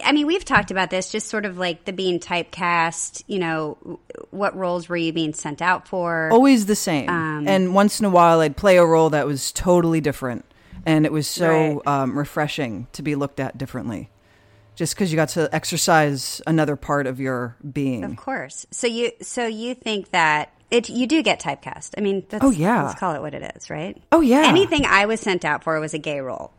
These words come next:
Speaker 1: Everything. And I, and I remember telling the agent I had at the t-
Speaker 2: I'm still getting sent out
Speaker 1: Well,
Speaker 2: in gay
Speaker 1: yeah.
Speaker 2: roles. I still, like, I see a breakdown and the word gay is in there somewhere.
Speaker 1: Sure.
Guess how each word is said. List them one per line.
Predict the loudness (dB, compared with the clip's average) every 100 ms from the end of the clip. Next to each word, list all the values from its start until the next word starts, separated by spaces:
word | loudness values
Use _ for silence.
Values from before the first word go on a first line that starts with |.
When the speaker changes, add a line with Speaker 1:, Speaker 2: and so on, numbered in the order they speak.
| -2
Speaker 1:
Everything. | -2 -2 -8 -14 -18 -6
And | 0
I, | 0 0
and | 0
I | 0
remember | 0 2 0 0 -4 _ -14
telling | -6 -4 -4 -6 -6 -10 _ _ -10
the | -6 -6 -8 _ _
agent | -8 -6 -2 -2
I |
had | 0 0 -2
at | -6
the |
t- | -12 -10 2
Speaker 2:
I'm | 6
still | 6 6 6
getting | 6 6 4
sent | 2 2
out | 4
Speaker 1:
Well, | 4
Speaker 2:
in | 4
gay | 4 2
Speaker 1:
yeah. | 2 2 2
Speaker 2:
roles. | 0
I | -2
still, | 0 2 4
like, | 4 4
I | 0
see | 2
a | 0
breakdown | 4 2 4 2 2 2
and | 2 -2 -2
the | -4
word | 2 2 4
gay | 4 6
is | 4
in | 2
there | 2
somewhere. | -2 -4 -6 -6 -12 _ -18
Speaker 1:
Sure. | -10 -4 0 0 -2 -6